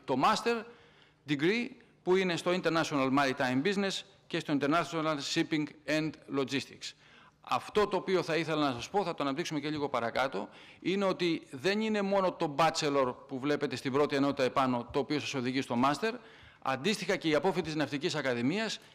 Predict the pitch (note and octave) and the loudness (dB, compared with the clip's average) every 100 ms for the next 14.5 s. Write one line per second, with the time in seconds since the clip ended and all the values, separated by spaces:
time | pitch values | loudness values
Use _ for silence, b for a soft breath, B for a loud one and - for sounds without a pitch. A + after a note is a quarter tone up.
0 | B B2 A#2+ F#3+ G3+ F#3 D#3+ C#3+ C#3 C#3 | B -4 2 4 4 2 2 4 2 2
1 | C3+ B2+ C3 - F#3+ G3+ D#3+ D#3+ - C3+ | -4 -4 -4 4 4 4 2 -2 -2 -4
2 | D3+ B2+ A#2 A#2 A#2+ F3+ F#3+ E3+ E3 E3 | 0 2 2 -2 0 2 2 0 0 0
3 | D3+ C3+ C3 D3+ D3+ D3+ D3+ D3+ C#3+ C3+ | 0 -2 0 2 2 0 -2 0 -2 0
4 | C3 C3+ C#3 C#3 B2 B2+ G3+ G#3+ G#3 F#3+ | 0 0 2 2 0 -2 -2 -2 -4 -6
5 | B B B C#3 E3 E3 C#3 C#3 B2+ E3+ | B B B -2 -2 -2 -4 -2 -2 -2
6 | F#3 D3 C3+ C3+ G#3+ G#3 G3+ C3 A#2 F#3 | 0 2 2 2 2 -2 -2 -2 -2 -4
7 | A3 B B B C#3 C#3 B2+ C3+ G3 G#3+ | -4 B B B -8 -6 -2 0 0 -2
8 | - b b C3+ B2+ - D#3 E3 E3+ E3 | -12 b b -8 -4 0 0 -2 -6 -10
9 | - b b D3+ A#2 C#3 F3 E3 C#3 E3 | -14 b b -2 0 0 0 0 0 -2
10 | - C#3 C#3 E3+ E3+ C#3 A#2+ - - E3 | -2 0 2 2 2 0 0 -4 -4 -2
11 | G3+ G3+ F#3+ B B - D3+ C#3 C3+ A#2 | -2 -4 -6 B B -4 -2 -2 -4 -6
12 | F#3 F3+ - - C#3 D3 D#3+ E3 D#3+ D#3 | -6 -6 -14 -8 -4 -2 -4 -6 -4 -4
13 | C3+ C3 A#2+ D#3+ F3 D#3 B2 C#3 D#3 E3 | 0 0 2 0 0 -4 -2 -4 -4 -4
14 | D3 D3+ D#3+ E3 | -4 -2 -4 -4